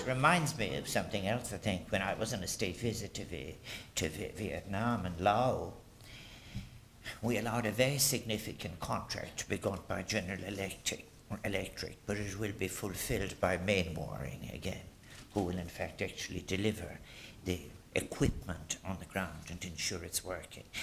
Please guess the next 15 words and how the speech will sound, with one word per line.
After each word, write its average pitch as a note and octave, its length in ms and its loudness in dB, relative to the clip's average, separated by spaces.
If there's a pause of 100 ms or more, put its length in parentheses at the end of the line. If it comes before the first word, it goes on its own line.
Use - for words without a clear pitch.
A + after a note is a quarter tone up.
(140)
It's C#3+ 200 4
a D3+ 40 4
very, D#3+ 220 4
very B2 320 2
great G#2 300 0
pleasure, F#2 420 0 (400)
uh, F#2+ 140 2
to - 80 0
be - 120 2
here G#2 280 2
in F#2 120 -2
the - 60 -10
Sydney - 420 2
Opera F2+ 300 -2
House. D#2+ 140 -4